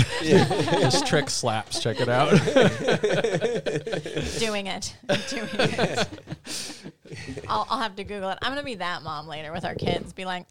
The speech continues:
Speaker 3: "Oh, for sure." Like, just say weird things to my children, like, "Oh, that's, that's so fat." Like, "Can you change that?" My children will be like, "Oh, Mom, move away from us. Move away from us."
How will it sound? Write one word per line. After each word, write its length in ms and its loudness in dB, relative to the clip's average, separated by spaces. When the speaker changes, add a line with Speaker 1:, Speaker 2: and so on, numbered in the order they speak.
Speaker 3:
"Oh, 220 -12
for 100 -16
sure." 380 -10
Like, 160 -8
just 160 -6
say 100 -4
weird 340 -8
things 260 -10
to 60 -18
my 100 -10
children, 420 -10
like, 280 -10
"Oh, 220 -10
that's, 300 -14
that's 220 -12
so 220 -6
fat." 600 -10
Like, 140 -6
"Can 180 6
you 80 4
change 300 2
that?" 240 0
My 120 -2
children 240 0
will 60 0
be 60 0
like, 180 0
"Oh, 400 2
Mom, 360 -2
move 220 2
away 320 -4
from 200 -10
us. 380 -12
Move 220 -6
away 300 -6
from 180 -12
us." 260 -14